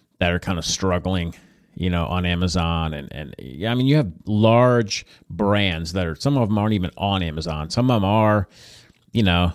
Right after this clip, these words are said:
they have one image, they have a crappy listing. You know what? Like, go, go look at Anchor. Go see what they're doing. Like, they are, <laughs> the Anchor is at the top of the mountain right now. They're the top of the heap, right? They're the big dog. So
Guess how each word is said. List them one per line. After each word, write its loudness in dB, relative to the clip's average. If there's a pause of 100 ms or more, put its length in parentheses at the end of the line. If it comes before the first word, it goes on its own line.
they 2
have 4
one 2
image, 4
they 2
have -2
a -8
crappy 0
listing. 0 (420)
You 0
know 6
what? 6
Like, 2 (380)
go, 6
go 0
look 6
at 2
Anchor. -2 (400)
Go 4
see 2
what 2
they're 2
doing. 0
Like, -4 (420)
they 4
are, 0
<laughs> -2
the 2 (140)
Anchor 4
is 4
at 4
the -2
top -2
of 0
the 2
mountain 0
right -6
now. -8
They're -2
the 0
top 0
of -4
the -6
heap, -4
right? -2
They're 0
the -2
big -2
dog. 0
So 0